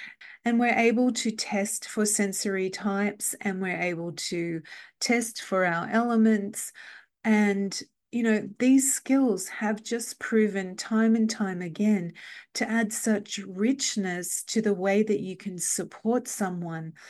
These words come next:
So people may come in with, you know, a physical issue that they want help with, but you've learnt through energy testing that actually there is,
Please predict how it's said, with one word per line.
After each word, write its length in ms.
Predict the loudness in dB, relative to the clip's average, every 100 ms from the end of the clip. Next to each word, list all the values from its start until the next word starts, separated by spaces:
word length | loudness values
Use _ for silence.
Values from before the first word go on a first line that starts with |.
| -16 -16 -10
So 400 | -4 2 4 4 4
people 380 | 2 4 4 4
may 300 | 4 4 0
come 320 | -2 -2 -2
in 280 | -4 -6 -8
with, 500 | -8 0 2 2 -2
you 100 | -4
know, 280 | -4 -6 -4
a 100 | -6
physical 1000 | -6 -2 0 2 -2 0 2 4 4 2 -6 -18 -20 -18 2
issue 460 | 2 2 0 0
that 280 | 0 -4 -2
they 220 | 0 0
want 360 | 0 0 0 -2
help 400 | 0 2 2 0
with, 400 | -2 -2 -6 -10 -18 -16 -16 -18 _
but 260 | 4 4 2 -6 -6
you've 260 | 0 0 2
learnt 440 | 2 4 0 -4
through 420 | -12 -8 -4 -2 0
energy 420 | 2 2 0 -6
testing 800 | -6 -8 -8 -10 -8 -8 -6 -8 -8 -16 -18 -20 -2
that 380 | 2 4 4 0 _ -6
actually 640 | -4 -4 0 4 6 4
there 380 | 2 0 0 0
is, 640 | 0 0 -2 -4 -6 -10